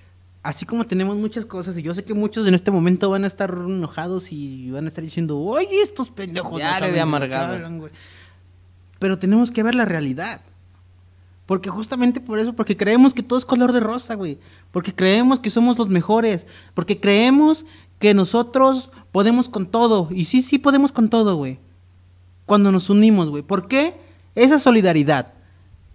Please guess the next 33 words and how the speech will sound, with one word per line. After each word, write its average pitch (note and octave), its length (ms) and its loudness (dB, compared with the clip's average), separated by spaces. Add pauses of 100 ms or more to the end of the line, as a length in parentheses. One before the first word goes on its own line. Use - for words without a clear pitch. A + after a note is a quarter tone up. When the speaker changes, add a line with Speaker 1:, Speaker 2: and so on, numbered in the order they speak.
(220)
Speaker 1:
Cuando F#3+ 240 2
sucede A#3 500 2
algún G#3+ 240 0
desastre A3+ 300 -4
natural, D#3 440 -4
natural, D3+ 420 -6 (560)
Speaker 2:
Sale D3 160 -8
Speaker 1:
como E3 180 2
el, E3 60 0
como - 0 -
el D#3 60 -2
Speaker 2:
naturalmente, D#3 440 -2
Speaker 1:
terremoto, G3+ 560 0
Speaker 2:
¿no? F3+ 60 0
Speaker 1:
güey. E3 180 -2 (560)
Todos C4 540 0
salimos A#3+ 500 6
a G#3 40 -2
ayudar F#3 340 -4
y - 40 -6
todos C#4 220 2
nos B3 160 0
preocupamos, A3+ 520 -4
güey. D3+ 120 -8
¿Por G#3 220 -4
qué D#4+ 300 -2
esa, E4+ 420 -6
esa, - 240 -10
esa C4+ 440 -6 (220)
empatía F#3+ 640 2
y F3 160 2
esa A#3 180 0
solidaridad E3 720 -2